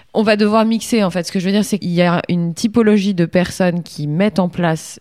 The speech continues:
des intelligences artificielles, de la technologie, et cetera. Mais c'est pas forcément des esprits qui sont capables de recul. C'est un peu méchant ce que je dis,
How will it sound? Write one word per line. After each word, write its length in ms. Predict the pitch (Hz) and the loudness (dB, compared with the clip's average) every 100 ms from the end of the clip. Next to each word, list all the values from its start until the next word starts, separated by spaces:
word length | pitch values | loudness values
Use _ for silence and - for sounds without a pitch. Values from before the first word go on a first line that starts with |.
| - | -10
des 240 | 160 165 | -6 -4
intelligences 460 | 160 160 147 143 147 | -4 -4 -6 -4 -6
artificielles, 960 | 147 156 151 - 160 156 160 160 151 | -8 -10 -10 -4 0 0 0 -2 -6
de 240 | 139 165 170 | -2 0 2
la 140 | 165 | 0
technologie, 500 | 156 143 147 147 151 | -2 -4 -2 -2 -4
et 60 | 147 | -6
cetera. 380 | 135 135 127 - _ _ - - - - | -6 -4 -4 -8 _ _ -20 -20 -20 -6
Mais 80 | 165 | -6
c'est 160 | - 170 | -2 -2
pas 200 | - 240 | 0 0
forcément 460 | 208 180 190 185 | -2 -4 -6 -4
des 240 | 190 160 151 | -2 -2 -4
esprits 240 | 147 208 | -8 -10
qui 140 | 196 | -8
sont 160 | 160 156 | -6 -4
capables 340 | 139 170 190 | -2 -2 -2
de 80 | 175 | -2
recul. 440 | 151 - 160 131 120 - - - - | -4 -4 -8 -8 -10 -14 -20 -20 -8
C'est 140 | - | -2
un 80 | 151 | -2
peu 140 | 156 | 0
méchant 320 | 208 170 180 | 0 0 -2
ce 60 | 170 | -4
que 100 | 156 | -4
je 80 | 135 | -6
dis, 240 | 139 - | -6 -8